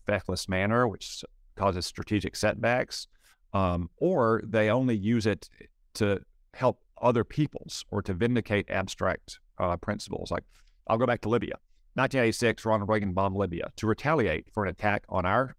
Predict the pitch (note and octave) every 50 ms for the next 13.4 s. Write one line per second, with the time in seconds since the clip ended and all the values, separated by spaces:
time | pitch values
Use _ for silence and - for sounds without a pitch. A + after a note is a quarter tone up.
0 | _ _ - - G#2+ G2 F#2+ G2 - - - - _ _ _ - _ _ _ _
1 | _ G2 G2+ A2 G#2 G2+ G2 F#2 D2 C#2 - G1+ G1+ - _ _ _ _ - -
2 | _ _ - F2+ F#2 F2 F2 F2 - - G2 G#2+ A#2 A#2 A2 G#2 G2 - G#2+ F#2+
3 | F#2+ C2+ - - - - F#2+ F2+ F2 F#2+ - - B2+ C3 A2+ F#2+ F2 - F2+ D#2+
4 | D#2+ - - F#2+ G2+ G#2 G2 - G#2+ G#2+ G2+ - - G#2+ G2+ F#2 G2 - - -
5 | D#2+ D2 - - - - - - _ - G1+ - - F#2+ - A#2 F#2 F#2 F#2+ F#2
6 | - - G#2+ G#2 G2 G2 F2 - - F#2 F#2 - - - - - - - G2+ -
7 | - _ _ _ _ _ _ - - A2+ B2+ C#3 - C3 B2 A2+ A2 - - _
8 | _ - G#2+ G#2 - _ _ _ _ - - _ - A#2+ B2 B2+ - - A2+ A2
9 | A2 G#2 G2+ G2 F#2 F2 E2 E2+ G#2 B2+ D#3 C#3+ A#2 - - C3 B2 A2 - -
10 | - - A2 G#2 G2 F#2+ - - - C#2 C2 G1+ - - - - _ _ _ -
11 | _ _ - - F#2 F#2+ - B2 A#2+ A#2 A2 G#2+ G2+ A2 F#2+ E2+ F#2+ A#2 C3 C3
12 | G#2+ F#2 G2 A2 G2+ G#2 G2+ F2+ E2+ - - G2+ G2 A2 A2+ - C3 C3 B2+ -
13 | - A2+ G#2+ G2 G2 F#2+ F#2 F#2